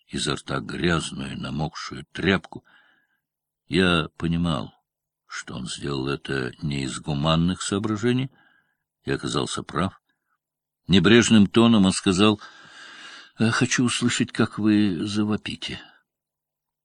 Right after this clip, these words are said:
Думаю, что дамы там, на лугу,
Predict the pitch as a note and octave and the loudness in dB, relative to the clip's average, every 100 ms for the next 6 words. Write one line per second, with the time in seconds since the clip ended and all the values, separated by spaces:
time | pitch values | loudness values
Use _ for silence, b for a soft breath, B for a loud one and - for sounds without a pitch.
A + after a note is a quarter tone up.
0 | _ _ _ - E2+ C3 C#3+ C#3+ C#3+ C3 | _ _ _ -8 2 6 6 4 2 -2
1 | - A#2+ A2 G#2+ G#2+ G#2+ G#2+ - G2 F#2+ | -2 -2 2 2 4 2 -2 -2 -2 0
2 | G2 F#2 F2+ F#2 A2+ | 0 0 -2 -2 -6